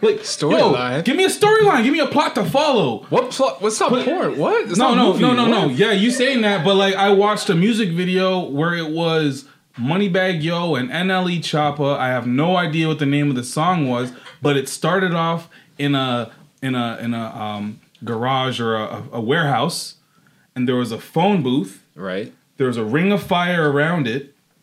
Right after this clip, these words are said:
Speaker 1: and people, and the women were using flamethrowers and just going, "Pff, pff." And then there was another woman in, like, a white, ju-, bedazzled fit, looking
Speaker 2: Okay.
Speaker 1: very nice.
Speaker 2: Right.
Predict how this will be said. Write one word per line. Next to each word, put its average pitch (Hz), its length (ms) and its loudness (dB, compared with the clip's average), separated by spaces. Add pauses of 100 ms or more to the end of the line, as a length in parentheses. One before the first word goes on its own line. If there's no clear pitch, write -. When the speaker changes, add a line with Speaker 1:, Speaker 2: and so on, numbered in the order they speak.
(600)
Speaker 1:
and 127 220 -4
people, 165 400 -2
and 135 340 -4
the 135 60 -2
women 170 340 0
were 139 200 0 (300)
using 131 460 -2
flamethrowers 143 640 -2
and 107 80 -6
just 107 140 -10
going, 113 160 -2
"Pff, - 340 -14 (300)
pff." - 380 -12 (240)
And 135 120 -2
then 151 100 0
there 160 140 2
was 151 140 0
another 165 280 2
woman 160 360 2 (320)
in, 160 120 0
like, 151 440 0
a 131 120 0
white, 165 440 0 (640)
ju-, 185 320 2
bedazzled 165 840 0 (200)
fit, 180 320 0 (180)
looking 143 280 0
Speaker 2:
Okay. 127 120 4
Speaker 1:
very 190 280 4
nice. 208 480 -2
Speaker 2:
Right. 110 320 0